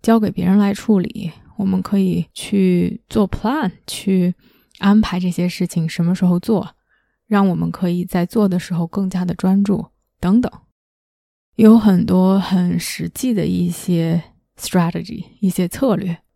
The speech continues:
帮我们来更好地完成这些事情。而当我们 overwhelm 了，当事情太多的时候，其实我们需要的就是 take a break，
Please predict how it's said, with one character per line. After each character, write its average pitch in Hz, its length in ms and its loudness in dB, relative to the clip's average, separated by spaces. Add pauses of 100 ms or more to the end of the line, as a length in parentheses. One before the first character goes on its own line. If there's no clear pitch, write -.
(140)
帮 208 240 2
我 208 140 0
们 - 240 -4
来 165 420 -4
更 247 180 2
好 - 220 -4
地 170 180 -2
完 156 320 -2
成 - 240 -2
这 170 140 -4
些 - 180 -8
事 - 200 -12
情。 - 180 -14 (1800)
而 226 280 6
当 294 260 -2
我 254 120 4
们 175 360 0 (300)
overwhelm 214 640 4
了， - 300 -10
当 208 220 0
事 - 240 -2
情 170 260 -4
太 240 600 -6
多 - 500 -8
的 180 100 -2
时 - 160 -8
候， 180 280 -8 (420)
其 - 160 -6
实 269 100 -2
我 254 160 4
们 160 180 -2
需 - 280 -2
要 226 240 4
的 - 100 -4
就 180 220 0
是 - 320 -12 (120)
take - 220 -2
a - 40 -10
break， - 240 -8